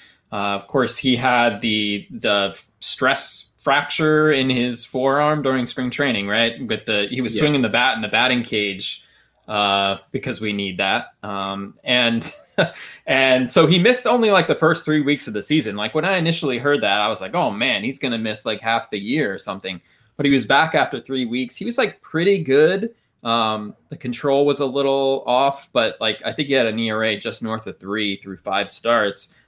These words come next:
Speaker 1: Now he has this, um, slight strain of a U C L or whatever, um, in his elbow. And, you know, the, the Diamondbacks are saying, like, when they did the M R I of the forearm, they got to see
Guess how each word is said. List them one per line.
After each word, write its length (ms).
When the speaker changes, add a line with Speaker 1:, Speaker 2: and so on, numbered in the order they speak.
Speaker 1:
Now 200
he 80
has 260
this, 320
um, 440
slight 720
strain 500
of 200
a 300
U 160
C 260
L 360
or 160
whatever, 540
um, 500
in 140
his 160
elbow. 540
And, 520
you 80
know, 260
the, 200
the 120
Diamondbacks 500
are 80
saying, 640
like, 260
when 160
they 220
did 360
the 180
M 180
R 220
I 440
of 220
the 80
forearm, 640
they 160
got 240
to 80
see 640